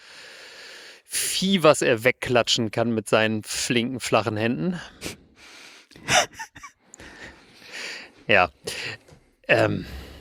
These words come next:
ich weiß, ich weiß wirklich nicht, was man zu dem Film großartig noch sagen soll. Es gibt hier noch eine weibliche Nebenrolle, das ist, äh, Carmen S-, äh, Serrano. Und da gingen auch schon so,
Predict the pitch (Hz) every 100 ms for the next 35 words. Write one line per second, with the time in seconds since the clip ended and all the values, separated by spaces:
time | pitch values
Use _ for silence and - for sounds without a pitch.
0 | - - - 135 131 - - 113 127 127
1 | 127 131 123 135 123 123 135 120 120 123
2 | - 127 131 127 143 131 123 127 127 127
3 | 120 120 113 120 123 117 - 135 156 127
4 | 117 117 131 139 120 120 123 131 131 127
5 | 127 123 123 120 113 - 117 - 131 113
6 | 113 - - - _ - - 127 131 127
7 | - - 151 143 113 127 113 117 151 165
8 | 175 _ _ 139 113 - 120 131 123 139
9 | 143 143 135 - 143 135 131 131